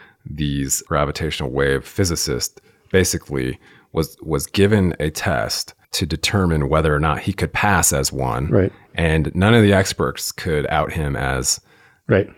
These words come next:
Speaker 1: as the,
Speaker 2: Right.
Speaker 1: as, yeah,
Speaker 2: It was
Speaker 1: as the
Speaker 2: something like,
Speaker 1: outsider.
Speaker 2: like eight,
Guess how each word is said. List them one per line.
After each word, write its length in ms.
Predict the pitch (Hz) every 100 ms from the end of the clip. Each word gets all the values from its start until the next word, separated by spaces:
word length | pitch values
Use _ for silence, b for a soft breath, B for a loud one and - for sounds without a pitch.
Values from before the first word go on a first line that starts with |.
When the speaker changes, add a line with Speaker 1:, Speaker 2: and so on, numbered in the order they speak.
| _
Speaker 1:
as 280 | 76 73 73
the, 440 | 73 71 69 69 - _ _ _ _ 135 - -
Speaker 2:
Right. 180 | - 113
Speaker 1:
as, 200 | 78 - -
yeah, 340 | - 78 64 - _
Speaker 2:
It 60 | -
was 80 | 143
Speaker 1:
as 40 |
the 40 | 180
Speaker 2:
something 180 | 160
like, 80 | 139
Speaker 1:
outsider. 240 | 120 117 139
Speaker 2:
like 180 | 104 -
eight, 440 | 147 139 135 -